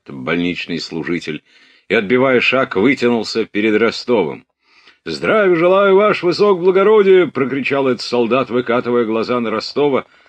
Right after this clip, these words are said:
и, очевидно, принимая его за больничное начальство. «Убери же его. Дай ему воды», — сказал Ростов, указывая на казака. «Слушаю, ваше высокоблагородие», — с удовольствием проговорил солдат, ещё старательнее выкатывая глаза и вытягиваясь,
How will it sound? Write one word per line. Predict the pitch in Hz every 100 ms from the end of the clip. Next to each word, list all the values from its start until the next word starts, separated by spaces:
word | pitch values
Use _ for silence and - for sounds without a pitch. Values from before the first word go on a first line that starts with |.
| _ -
и, |
очевидно, | 110 110 117 123 107
принимая | - 110 110 110 107
его | 101 98
за | 87 92
больничное | 95 95 98 - 92
начальство. | 90 85 95 82 73 - - _ _ _ _ _ _ _
«Убери | 69 67 71 80 107
же | 92
его. | 90 73 62 _ _ _ _ _ -
Дай | 62 82 98
ему | 98
воды», — | 92 90 101 95
сказал | - 76 71 69
Ростов, | 67 65 - 76 67
указывая | 64 71 62 62 60
на | 62
казака. | 62 65 67 - 60 - _ _ _
«Слушаю, | - - 98 220 202 - 131 120
ваше | 123 -
высокоблагородие», — | 95 - 123 95 101 104 107 104 87 76 - _ _
с | -
удовольствием | 85 78 87 87 - 82
проговорил | 73 76 73 80 85
солдат, | 76 71 69 85 113 - _ - -
ещё | 80 - 98
старательнее | - - 90 104 113 101 98 90 82
выкатывая | 80 - 80 76 73
глаза | 69 73 71 104
и | 90
вытягиваясь, | 69 65 95 131 113 110 107 -